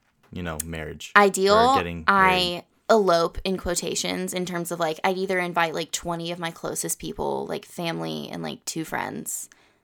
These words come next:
Speaker 2: and just, like, get married. Or I would just have a ceremony with my significant other, and then, like, after my honeymoon or, like, when I have time to plan, like, a huge party for all the people that I would have wanted to celebrate with,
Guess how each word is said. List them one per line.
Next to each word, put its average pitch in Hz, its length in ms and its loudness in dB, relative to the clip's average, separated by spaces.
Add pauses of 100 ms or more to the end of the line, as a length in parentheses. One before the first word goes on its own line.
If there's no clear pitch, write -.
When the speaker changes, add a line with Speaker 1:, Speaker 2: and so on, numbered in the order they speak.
(160)
Speaker 2:
and 170 120 -2
just, 165 200 -4
like, - 160 -6 (100)
get - 140 -4
married. 170 480 -4 (600)
Or 170 560 2 (100)
I 175 140 8
would 170 200 -2
just - 240 -4
have 175 160 -2
a 165 40 -4
ceremony 160 800 -2
with 160 460 -4
my 170 200 -2
significant 165 460 -6
other, 180 380 2
and 175 120 -2
then, 165 360 -4 (400)
like, 160 340 -2
after 170 340 6
my 165 160 -4
honeymoon 170 640 -6
or, 165 180 -2
like, 165 140 -2
when 170 140 -4
I 165 60 -2
have 170 160 -8
time 165 240 -6
to 160 80 -10
plan, 165 520 -6
like, 170 180 -6 (100)
a 165 60 0
huge 160 580 -8
party 165 500 0 (280)
for 208 100 8
all 185 100 10
the 175 80 -8
people 165 400 2
that 160 280 4
I 175 100 6
would 170 140 2
have 170 120 -4
wanted 160 340 -2
to 185 60 -4
celebrate 185 440 2
with, 208 300 6